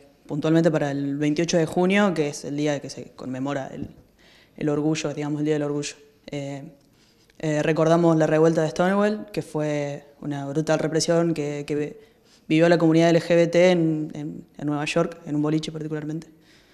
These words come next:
Eh, ese es el contexto del veintiocho de junio.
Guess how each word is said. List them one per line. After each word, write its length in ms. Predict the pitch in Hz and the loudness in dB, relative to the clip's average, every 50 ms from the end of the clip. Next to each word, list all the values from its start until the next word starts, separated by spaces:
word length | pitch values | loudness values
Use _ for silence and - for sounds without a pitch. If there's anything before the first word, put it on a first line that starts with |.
| _ _ _ _ _ _ _ _ | _ _ _ _ _ _ _ _
Eh, 380 | - - 143 139 151 165 165 165 _ _ _ _ - | -12 -12 -12 -12 -12 -16 -18 -20 _ _ _ _ -12
ese 220 | - 151 147 - | -10 -8 -8 -6
es 100 | 147 - | -6 -6
el 80 | 151 147 | -6 -6
contexto 500 | 139 139 139 147 151 147 143 - - 151 | -6 -6 -6 -6 -6 -6 -8 -8 -10 -10
del 80 | 143 | -8
veintiocho 340 | 151 156 151 147 147 - 156 | -6 -6 -6 -6 -6 -8 -8
de 60 | 151 | -10
junio. 280 | 165 - - 185 170 - | -12 -12 -14 -16 -16 -16